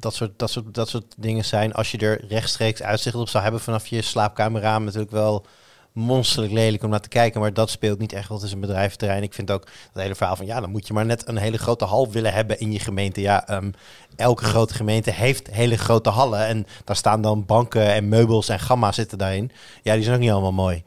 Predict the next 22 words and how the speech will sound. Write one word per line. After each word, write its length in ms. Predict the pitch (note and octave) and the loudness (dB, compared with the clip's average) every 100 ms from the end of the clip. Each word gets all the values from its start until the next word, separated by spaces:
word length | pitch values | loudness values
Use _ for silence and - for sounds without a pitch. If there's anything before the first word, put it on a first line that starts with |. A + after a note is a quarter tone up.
| _ - | _ -14
Weet 120 | F#2+ | -2
je 60 | |
wel, 80 | G#2 | -2
dus 80 | G2 | -2
ik 160 | A2 - | -10 -8
heb 120 | G2+ | -4
daar 180 | F#2+ G#2+ | 0 0
niet 140 | A#2 | 0
echt 160 | A#2+ - | -2 -4
een 60 | |
probleem 380 | G#2+ G2 G2+ G#2 | -6 -2 0 2
mee. 260 | G#2+ G2+ G2 - - - | 2 0 -2 -8 -20 -10
Ehm, 180 | - G#2+ A2 | 2 2 2
ik 120 | A#2+ | 0
zie 140 | D3 | 4
wel 140 | D3 C#3+ | 6 6
het 100 | C3 | 6
milieupunt, 600 | B2+ A#2 A2 A2+ G2+ G2 | 6 6 6 4 0 2
maar 180 | G2+ | 2
dat, 160 | G2+ G2+ - | 2 -2 -4
dat, 240 | - G#2 - | -4 -4 -4
dat 180 | - G2 | -10 -10